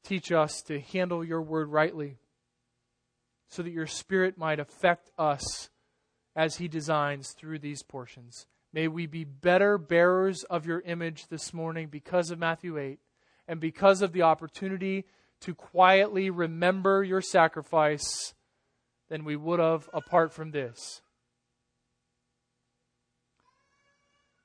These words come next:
We ask this, knowing that nothing brings you more glory than the sacrifice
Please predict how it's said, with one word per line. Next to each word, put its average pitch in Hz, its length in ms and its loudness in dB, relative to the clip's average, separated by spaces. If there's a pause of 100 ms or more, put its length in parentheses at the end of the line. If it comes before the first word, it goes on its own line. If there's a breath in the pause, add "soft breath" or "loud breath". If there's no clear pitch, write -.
We 165 140 4
ask 165 300 4
this, - 540 -6 (1080)
knowing 180 360 0
that 160 280 4 (440)
nothing 185 420 2
brings 170 320 -6
you 165 120 -8
more 165 260 0
glory 139 480 -2 (1080)
than 165 180 -2
the 151 100 -8
sacrifice 170 1040 2